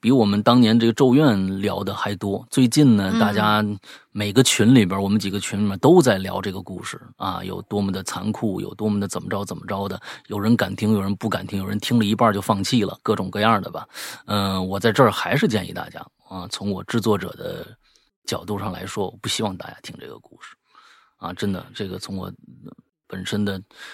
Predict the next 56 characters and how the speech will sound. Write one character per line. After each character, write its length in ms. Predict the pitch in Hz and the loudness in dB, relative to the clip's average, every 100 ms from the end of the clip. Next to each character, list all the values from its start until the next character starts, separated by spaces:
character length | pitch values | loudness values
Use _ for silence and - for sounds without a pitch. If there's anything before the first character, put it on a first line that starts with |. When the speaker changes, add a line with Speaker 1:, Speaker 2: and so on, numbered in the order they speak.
| - | -14
Speaker 1:
这 180 | - 151 127 120 | 2 2 2 -2
本 120 | 110 | -4
身 160 | 98 135 | 2 4
这 80 | 160 | 4
个 80 | 127 | 4
故 200 | 143 123 | 2 2
事 120 | 113 | 2
的 60 | |
系 180 | 107 - | 0 2
列 140 | 123 110 | 4 2
是 140 | 117 | 0
我 100 | 92 | -4
做 160 | - 113 | -2 -2
的 80 | |
一 60 | 110 | -2
个 60 | 120 | -2
实 240 | - 107 | -4 -2
验， 160 | 139 123 _ _ _ _ _ _ _ _ _ - | -4 -4 _ _ _ _ _ _ _ _ _ -10
嗯， 560 | 85 80 76 65 57 69 | -8 -8 -12 -14 -14 -12
是 160 | - | -6
我 100 | 110 | -4
做 140 | 101 107 | -2 -2
的 80 | |
一 120 | 104 107 | -2 -2
个， 240 | 104 95 | -2 -2
一 200 | 87 90 | -6 -8
个， 300 | 98 92 90 | -6 -6 -8
一 160 | 101 - | -10 -8
个， 200 | 95 92 - _ _ _ _ _ _ | -8 -8 -12 _ _ _ _ _ _
不 80 | 101 | -8
管 160 | 98 | -8
是 220 | 98 104 | -4 -4
播 260 | 95 - 131 | -4 4 4
讲 220 | 113 90 | 4 0
方 260 | - 101 107 | -2 0 0
式， 320 | - 92 95 - _ _ | -2 -8 -8 -14 _ _
嗯， 220 | 95 92 - | -16 -14 -8
品 220 | - 85 | -8 -4
类 220 | 107 120 | 0 0
方 260 | 98 92 101 | 0 -6 -8
式， 180 | 92 | -10
还 240 | - - 98 | -10 -8 -8
是 200 | 98 95 | -8 -8
制 180 | - 123 | -4 0
作 160 | 113 | 0
方 240 | 95 87 95 | -2 -6 -8
式， 180 | - - _ | -12 -16 _
呃， 100 | - 98 | -14 -12
只 140 | - | -12
是 140 | 95 113 | -10 -8
我 160 | 90 | -8
的 60 | 92 | -8
一 100 | 95 | -6
个 300 | 101 98 98 | -6 -6 -8
实 260 | - - | -10 -6
验。 160 | 104 113 | -4 -4